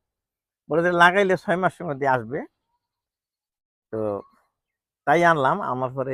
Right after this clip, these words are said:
এরকম এই, এই, এইটাই প্রথম গাছ আমার, এই যে এটা। এটা কিন্তু তাহলে তেরো সনে লাগাইলে এখন চব্বিশ সন, এগারো বছর হয়ে গেল। তো এ-, এ-, এই গাছটা এগারো বছর হয়েছে, এই জন্য একটু মরা মরা লাগতেছে। আর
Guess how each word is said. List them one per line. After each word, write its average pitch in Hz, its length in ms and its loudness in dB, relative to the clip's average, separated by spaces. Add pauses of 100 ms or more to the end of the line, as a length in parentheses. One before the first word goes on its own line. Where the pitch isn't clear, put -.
এরকম 110 280 -10 (800)
এই, 107 140 -10 (120)
এই, 117 140 -6 (120)
এইটাই 180 380 4 (200)
প্রথম - 360 -16
গাছ - 240 -18
আমার, - 200 -20 (160)
এই 101 80 -18
যে 90 80 -14
এটা। - 200 -20 (1080)
এটা 110 140 -14
কিন্তু 127 220 -14
তাহলে 123 200 -6
তেরো 156 260 0
সনে 131 260 -10
লাগাইলে 131 300 -2
এখন 120 200 -8
চব্বিশ 151 380 -10
সন, - 260 -18
এগারো 123 300 -6
বছর - 280 -16
হয়ে 98 180 -12
গেল। 71 120 -18 (1900)
তো 143 60 -2 (200)
এ-, 151 240 -6
এ-, 160 200 -10
এই 143 100 -8
গাছটা 127 280 -8
এগারো 147 220 -4
বছর 123 220 -12
হয়েছে, 90 260 -20 (400)
এই 117 100 -10
জন্য 123 160 -10
একটু 110 200 -10
মরা 110 260 -6
মরা 107 200 -8
লাগতেছে। - 440 -20 (520)
আর 113 80 -12